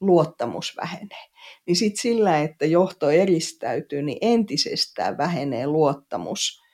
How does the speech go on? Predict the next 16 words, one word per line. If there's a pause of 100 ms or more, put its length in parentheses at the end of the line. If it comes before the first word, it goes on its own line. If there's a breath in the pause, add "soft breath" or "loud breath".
(120)
ihmisten
luottamus
johtoon,
ja
myös (540)
johdon
luottamus
on
kaksisuuntainen
tie,
niin
myös
johdon
luottamus
ihmisiin, (640 soft breath)
jolloin